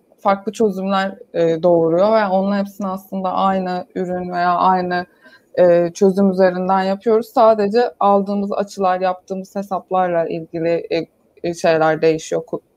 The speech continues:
kurguyu da değiştiren, iç mekan kurgusunu da değiştiren o oluyor. Onun çeşitliliğini görmek, e, bence çok, e, verimli oluyor bu yarışma adına. Çünkü hepsinin arasında,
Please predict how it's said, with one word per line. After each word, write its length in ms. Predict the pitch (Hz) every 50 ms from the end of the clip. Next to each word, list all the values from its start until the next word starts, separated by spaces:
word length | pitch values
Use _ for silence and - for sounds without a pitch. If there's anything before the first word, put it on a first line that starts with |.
| - _
kurguyu 460 | - 185 175 175 170 185 190 190 185
da 140 | 196 185 175
değiştiren, 480 | 175 170 180 - - - 170 175 165
iç 180 | 165 180 - -
mekan 280 | 175 170 - 180 175 175
kurgusunu 460 | - 185 170 170 175 - - 180 180
da 80 | 170
değiştiren 460 | 175 170 175 175 - - 190 190 196 196
o 80 | 196
oluyor. 380 | 202 190 165 165 165 175 196 - - _ _ _ _ _ _ _ _ _ _ _
Onun 280 | - 208 220 240 254 262
çeşitliliğini 680 | 254 247 233 - 220 - - 220 220 233 233 240 240
görmek, 360 | 214 220 214 208 220 233 233 - - _ _ _ _ - 170
e, 320 | 175 170 170 170 165 170 170 170
bence 380 | 170 170 165 165 165 165 160
çok, 200 | 165 175 165 - _ - - _ _ _ -
e, 240 | 170 165 165 165 160
verimli 420 | 175 175 175 170 175 175 175 175
oluyor 340 | 170 165 160 156 151 151 151
bu 80 | 160 160
yarışma 420 | 156 156 160 156 - - 160 160
adına. 340 | 160 165 - 165 170 170 170
Çünkü 340 | - - 185 185 - 196 190 - _ _ - _ _ _ _ _ -
hepsinin 680 | 196 190 190 - - _ _ _ _ - - - 202 196
arasında, 800 | 165 185 190 190 190 - - 196 190 185 185 190 190 185 -